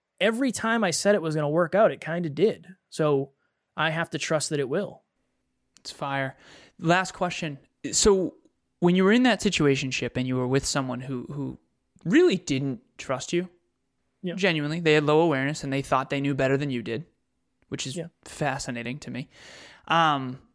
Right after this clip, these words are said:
Speaker 2: and they thought they knew better than I did, too, which
Speaker 1: Yeah.
Speaker 2: is even more fascinating. That, why didn't that bother you?
Speaker 1: Because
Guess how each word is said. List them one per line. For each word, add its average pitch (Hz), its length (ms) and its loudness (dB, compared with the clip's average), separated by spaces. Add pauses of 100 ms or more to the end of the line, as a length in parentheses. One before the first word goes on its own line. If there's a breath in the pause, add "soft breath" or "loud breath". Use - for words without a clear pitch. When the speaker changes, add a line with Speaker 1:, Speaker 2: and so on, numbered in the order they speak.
Speaker 2:
and 170 120 4
they 139 80 2
thought 170 260 -2
they 151 100 2
knew 139 140 2
better 127 200 2
than 123 100 -4
I 151 140 4
did, 123 240 -8 (260)
too, 139 320 2
which 131 180 -6
Speaker 1:
Yeah. - 60 -4
Speaker 2:
is 127 100 -6
even 123 200 -6
more 135 340 -2 (200)
fascinating. 127 480 -8 (520 soft breath)
That, 156 360 0 (600)
why 170 320 2
didn't 180 400 2
that 143 220 -2
bother 135 280 0
you? 85 220 -4 (1120 soft breath)
Speaker 1:
Because 185 340 2